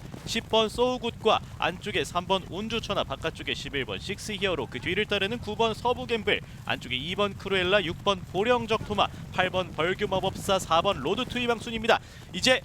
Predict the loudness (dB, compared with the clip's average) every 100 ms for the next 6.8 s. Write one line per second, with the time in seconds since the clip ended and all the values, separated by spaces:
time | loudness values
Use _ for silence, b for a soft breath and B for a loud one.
0 | -2 0 0 4 2 4 4 6 4 2
1 | 6 6 6 0 B 0 2 4 4 6
2 | 8 6 6 0 0 2 0 6 6 4
3 | B 2 2 4 0 4 8 8 8 4
4 | 6 4 4 2 6 6 6 6 6 6
5 | 8 8 6 0 2 6 6 8 8 8
6 | 6 4 4 0 0 4 4